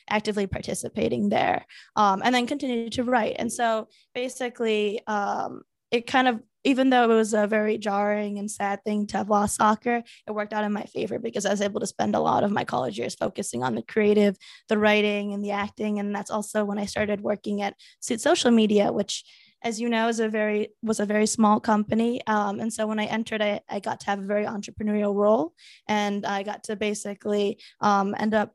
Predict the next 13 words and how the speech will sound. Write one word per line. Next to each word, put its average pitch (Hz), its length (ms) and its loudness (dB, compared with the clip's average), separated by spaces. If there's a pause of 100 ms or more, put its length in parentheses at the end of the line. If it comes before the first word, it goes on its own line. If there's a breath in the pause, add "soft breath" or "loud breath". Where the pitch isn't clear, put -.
running 240 360 0
it 220 100 -4
in 220 100 -2
a 208 100 -4
lot 220 200 -2
of 214 80 -6
ways. 233 360 -2
And 214 120 -6
so 202 180 -6
that 202 180 -2
experience 196 540 -6
was 202 140 -4
also 202 500 -2